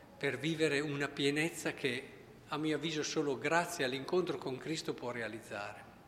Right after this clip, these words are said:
E così vale per tante altre cose.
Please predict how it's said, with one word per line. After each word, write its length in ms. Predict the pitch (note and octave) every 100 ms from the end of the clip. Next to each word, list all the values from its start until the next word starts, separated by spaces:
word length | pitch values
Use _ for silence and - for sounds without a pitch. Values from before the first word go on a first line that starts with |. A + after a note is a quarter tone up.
| - - - - - - - - - - - - - - -
E 100 | E3
così 560 | E3 C#3+ D#3+ D3+ A2+ -
vale 440 | C3+ C#3+ D3 B2+
per 240 | B2 C#3+ B2+
tante 380 | - E3 E3 C#3+
altre 260 | C3 C#3
cose. 560 | - G3+ C#3+ A#2 A#2